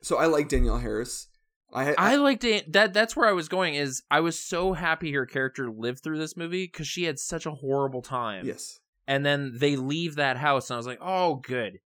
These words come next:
Speaker 2: Brad Dourif gets to save his daughter, and at least that happens."
Speaker 1: And then he discovers her in the second movie.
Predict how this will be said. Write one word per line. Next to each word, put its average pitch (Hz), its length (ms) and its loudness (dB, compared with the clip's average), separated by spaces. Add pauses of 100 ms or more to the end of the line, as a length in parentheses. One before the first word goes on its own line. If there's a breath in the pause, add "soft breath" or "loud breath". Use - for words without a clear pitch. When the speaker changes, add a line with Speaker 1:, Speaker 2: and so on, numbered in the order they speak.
(380 soft breath)
Speaker 2:
Brad 143 460 2
Dourif 151 360 2
gets 135 240 -2
to 123 100 -4
save 139 280 0
his 139 140 -6
daughter, 113 540 -2
and 110 140 -6
at 110 160 -14
least 123 300 -6
that 101 260 -4
happens." 110 180 -8
Speaker 1:
And 135 80 -4
then 143 100 2
he 147 200 -4
discovers 117 520 -2
her 113 160 -4
in 92 80 -10
the - 60 -12
second - 380 -12
movie. - 260 -16